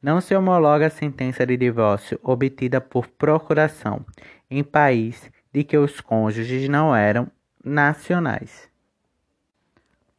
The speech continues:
Súmula número três oito dois. A vida em comum sobre o mesmo teto. Mori uxório. Não é indispensável a caracterização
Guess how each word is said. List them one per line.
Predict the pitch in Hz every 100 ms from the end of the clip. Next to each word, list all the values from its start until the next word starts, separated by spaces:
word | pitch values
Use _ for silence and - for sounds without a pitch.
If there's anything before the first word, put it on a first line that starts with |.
| _ _ _ _
Súmula | - 175 180 180 180 175 -
número | 143 143 139 135 143
três | 143 - 156 165 147
oito | 147 151
dois. | 139 92 123 _ _
A | 135 147
vida | 165 185
em | 196
comum | 196 165 143 165
sobre | - 147 139
o |
mesmo | 131 127 135 170
teto. | 170 104 92 - - _ _ _
Mori | - 139 147 175 -
uxório. | 160 - _ 131 110 107 - _ _ _
Não | 143 147 151
é | 147 -
indispensável | 185 185 185 - - 185 - 117 110 107 -
a | 123 151
caracterização | - 165 165 - 160 151 156 151 - 127 135